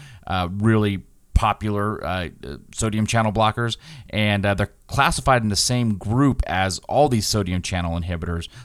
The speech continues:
such as these guanidinium toxins, uh, since they basically compete with the guanidinium, uh, toxins for binding sites within the sodium channel. So, uh,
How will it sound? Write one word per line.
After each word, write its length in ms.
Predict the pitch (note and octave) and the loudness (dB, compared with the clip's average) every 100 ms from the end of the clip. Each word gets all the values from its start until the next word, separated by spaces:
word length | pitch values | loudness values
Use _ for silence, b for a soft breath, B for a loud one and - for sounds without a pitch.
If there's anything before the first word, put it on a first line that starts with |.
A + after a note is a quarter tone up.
| - | -4
such 220 | A2 G#2 | -4 -2
as 120 | G2 | -2
these 180 | G2 F2+ | -2 -2
guanidinium 580 | F#2+ G2+ G2 F#2+ F#2 F2 | -2 0 0 -2 -2 -2
toxins, 600 | - F#2+ G2 - E2+ E2 B C#3+ G#2+ | 0 0 0 -4 -6 -6 B -18 -6
uh, 240 | F2+ F#2+ | 2 2
since 320 | F#2 A2 G#2 - | 2 0 -2 0
they 240 | G#2 G2 _ _ _ _ _ - | -2 -2 _ _ _ _ _ -2
basically 600 | B2+ C3 C3 - A#2+ A2+ | 2 2 2 -2 -2 -2
compete 640 | G#2 G#2+ G2 - C3 C3 | -2 -4 0 -2 0 -2
with 220 | G2 G#2 - | 0 -2 -2
the 80 | |
guanidinium, 840 | F2 G2 G2+ G2+ G2+ G2 F#2+ F#2+ - B B B B - | -4 -2 0 0 0 -2 0 -2 -6 B B B B -4
uh, 120 | F#2+ | -2
toxins 500 | F#2 G#2+ A2+ - G#2+ | 0 2 2 2 -4
for 120 | - G2 | -2 -4
binding 420 | D#2+ A2 G#2+ G2 | 2 2 2 0
sites 280 | G2+ F2+ - | -2 -2 -4
within 220 | E2+ E2+ | -6 -6
the 60 | |
sodium 380 | D#2+ D#2+ D2+ C#2+ | -4 -6 -6 -8
channel. 320 | E2 D2 A1+ C2+ | -8 -8 -10 -8
So, 320 | - F#2 F2+ | -2 0 0
uh, 200 | F2+ | 0